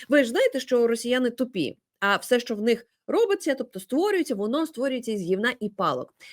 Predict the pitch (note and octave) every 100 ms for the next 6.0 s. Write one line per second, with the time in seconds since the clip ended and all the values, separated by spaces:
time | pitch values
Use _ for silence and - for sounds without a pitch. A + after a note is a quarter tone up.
0 | - - - B3+ B3+ D4 A3+ A3+ A3 -
1 | C4 C4 B3+ A#3 B3 G3+ - F#3+ G3 -
2 | G#4 A#4 _ - A#3+ B3 B3+ B3 - A#3
3 | C#4 G3 - _ - - - - D#4+ F#4+
4 | F#4+ F4+ D4 D4+ - E3 F#3 G#3 G3+ -
5 | G3 G3 F4 G#4 A#3 F#3+ C4+ D#4 C#4